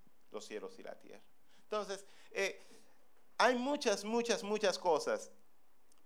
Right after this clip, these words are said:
que la ciencia no puede explicar. Y vuelvo y les digo, mi intención no es acabar con la ciencia, es una herramienta muy útil. De hecho,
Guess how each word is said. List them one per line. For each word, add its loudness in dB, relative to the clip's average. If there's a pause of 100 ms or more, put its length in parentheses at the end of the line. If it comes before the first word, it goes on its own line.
(300)
que 0
la 12
ciencia -4
no -4
puede 0
explicar. 0
Y -6
vuelvo 0
y -4
les 2
digo, -2
mi -6
intención -2 (200)
no 0
es -2 (380)
acabar 4
con -6
la -4
ciencia, -10
es -8
una -6
herramienta -2
muy -6
útil. -8
De -2
hecho, -4